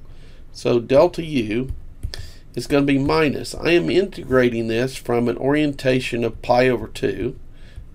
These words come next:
when it's perpendicular to, to the electric field to when the dipole's at the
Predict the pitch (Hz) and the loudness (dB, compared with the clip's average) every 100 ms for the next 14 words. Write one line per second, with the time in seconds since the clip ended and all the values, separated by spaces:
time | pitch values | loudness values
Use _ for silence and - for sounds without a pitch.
0 | - 110 107 104 - - 120 - 107 139 | -6 -2 -2 -4 -6 -2 0 0 0 0
1 | - 113 107 101 - - - 113 104 104 | 0 0 0 -2 -6 -16 -2 0 0 -4
2 | - - - - - - - - - - | -14 -18 -18 -12 -12 -12 -20 -18 -20 -20
3 | - - - - 120 107 107 110 - - | -20 -18 -18 -2 2 2 2 0 0 -8
4 | - 98 82 113 131 - - - 135 156 | -8 -8 -4 -4 -4 -8 -16 -4 0 2
5 | 165 135 139 143 151 143 135 127 127 143 | 4 4 4 4 2 2 2 0 0 -10